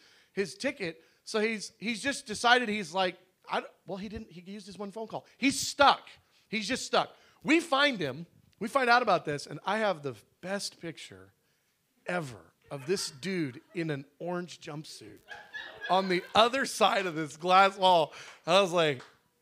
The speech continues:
"Hey, bro, got arrested, did you?" <laughs> This poor dude has been in jail for four days, and no one knew, and he's happy. He's like, he's made some friends in there, you know.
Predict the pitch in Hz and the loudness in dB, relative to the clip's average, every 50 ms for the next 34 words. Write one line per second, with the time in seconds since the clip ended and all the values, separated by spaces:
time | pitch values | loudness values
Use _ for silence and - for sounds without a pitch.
0 | _ - 151 196 254 320 277 196 135 - - 240 247 254 240 - - - _ _ | _ 0 4 4 4 4 4 -2 0 4 6 8 8 8 6 4 0 -12 _ _
1 | - - - - - - - - _ - - _ _ - - - 226 240 240 220 | -20 -20 -20 -20 -20 -20 -20 -20 _ -20 -20 _ _ -12 0 4 6 8 8 10
2 | 226 277 415 - - - 254 247 196 202 - - - - - 880 - - - - | 10 8 8 6 2 0 -2 0 4 4 4 4 4 0 -4 -4 -8 -12 -12 -12
3 | - - - - 571 - - - - - - - - - - - - - _ _ | -10 -12 4 4 4 4 4 -4 -14 -18 -20 -20 -20 -20 -20 -20 -20 -20 _ _
4 | _ 453 453 381 381 - 494 494 508 440 370 359 370 349 381 311 294 240 254 311 | _ -10 -10 -10 0 6 8 8 10 10 8 6 6 6 6 6 4 4 0 2
5 | 330 339 339 349 311 302 311 311 294 254 233 220 226 254 320 311 320 539 523 508 | 2 2 2 2 2 2 2 2 -4 -10 -10 -8 2 8 12 12 12 12 12 12
6 | 381 330 466 - - 311 294 - - - - 330 339 359 359 339 320 311 294 294 | 12 10 6 6 6 6 6 6 4 0 4 6 8 8 8 8 8 6 6 6
7 | 285 233 247 240 226 214 233 269 294 320 320 320 302 294 269 240 240 262 277 277 | 4 2 0 -2 0 2 4 6 6 6 8 6 6 6 4 2 2 4 4 6
8 | 277 269 269 269 - - _ _ _ 247 262 285 311 330 302 - 180 208 202 208 | 4 4 2 0 -6 -18 _ _ _ 2 2 4 4 2 2 2 6 8 8 8
9 | 208 - 247 240 233 233 233 233 220 226 247 262 254 233 214 208 208 208 - - | 6 4 0 2 2 4 4 2 2 2 0 -2 0 2 2 2 2 0 -6 -18
10 | _ _ _ _ - 254 220 185 202 226 - 220 254 226 - 170 175 185 208 220 | _ _ _ _ -2 -2 0 0 -2 -2 -2 -4 -8 -8 -4 -2 0 0 0 0
11 | 214 185 226 226 214 202 214 214 208 202 208 208 208 208 202 185 - - - - | 0 -2 -2 0 2 4 6 6 6 6 4 4 4 2 2 0 -2 -8 -10 -12
12 | - - - - - 214 220 226 214 202 202 202 190 | -12 -10 -10 -10 -2 0 2 6 8 8 8 6 6